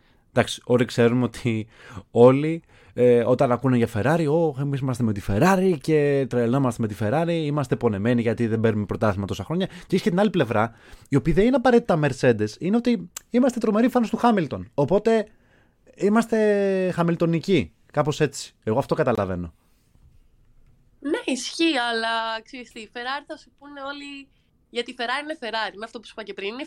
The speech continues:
Speaker 2: φανέλα. Ωραία.
Speaker 1: Ναι, ναι.
Speaker 2: Είναι σαν να λες στο N B A, «Ξέρεις τι, είμαι με τους Bulls, γιατί ήταν κάποτε ο Jordan». Και τώρα θα έρθουν οι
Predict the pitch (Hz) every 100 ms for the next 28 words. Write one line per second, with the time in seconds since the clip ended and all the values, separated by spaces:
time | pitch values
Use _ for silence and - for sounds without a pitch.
0 | 262 214 196 170 - _ - 202 240 175
1 | 110 107 95 92 90 285 - 285 262 254
2 | 262 254 240 196 214 254 330 339 330 302
3 | 285 320 302 269 196 190 214 330 349 247
4 | 269 269 262 254 240 247 247 233 233 226
5 | 214 196 214 196 147 - _ _ _ _
6 | _ _ _ _ - 240 269 262 262 254
7 | 269 240